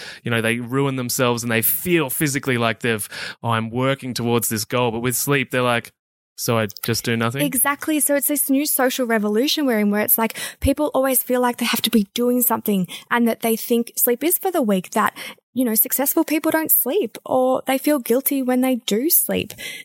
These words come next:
Speaker 2: Um, and so I just love to change the mindset around that because if only people knew, if they really optimized their sleep, they could be that person they want to become.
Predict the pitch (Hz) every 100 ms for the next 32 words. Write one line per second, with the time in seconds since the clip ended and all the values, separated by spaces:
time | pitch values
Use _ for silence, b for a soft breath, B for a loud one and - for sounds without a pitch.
0 | _ 226 214 214 220 - 247 240 247 233
1 | 233 - 247 285 - 233 226 240 240 -
2 | - 214 202 214 - 214 180 190 208 202
3 | 185 175 180 - 214 220 226 220 226 247
4 | 233 233 214 196 196 202 175 277 B B
5 | _ 233 233 240 220 214 - 202 - 208
6 | 190 190 - 185 180 - 196 - b b
7 | _ _ 233 240 - 254 277 214 - -
8 | 190 196 180 170 170 175 180 - - -
9 | 220